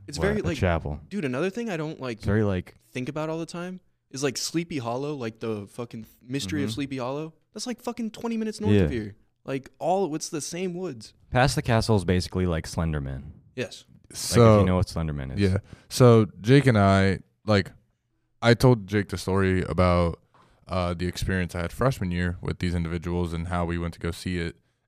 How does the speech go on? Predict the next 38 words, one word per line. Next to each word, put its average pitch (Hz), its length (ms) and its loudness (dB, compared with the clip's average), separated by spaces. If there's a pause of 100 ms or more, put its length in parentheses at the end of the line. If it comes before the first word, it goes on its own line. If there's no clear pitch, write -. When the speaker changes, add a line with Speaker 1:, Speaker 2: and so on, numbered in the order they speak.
(100)
Speaker 3:
And, 90 400 0
but 92 120 2
the 95 60 4
thing 101 180 0
is, 90 120 2
I've 92 120 2
never 92 220 0
actually 87 320 -2
went 85 300 -4
into 85 260 -6
the - 100 -8
catacombs. 80 640 -4 (380)
So, 85 540 4 (680)
you 104 100 -2
know, 95 120 2
I'm 92 200 0
like, 85 300 -4
"Fuck 95 260 0
it, 76 160 -2
let's 85 160 -8
go," 104 180 6
right? 87 280 4 (180)
So 107 200 4
we 113 120 6
decide 117 240 4
to 104 80 2
go. 92 300 2
It's - 320 -6 (360)
us 120 200 2
three 98 360 2
and 95 140 0
then 92 220 -2
two 107 160 0
of 90 100 2
our 90 120 4
other 85 160 4
friends. 82 380 -2
And, 82 240 -2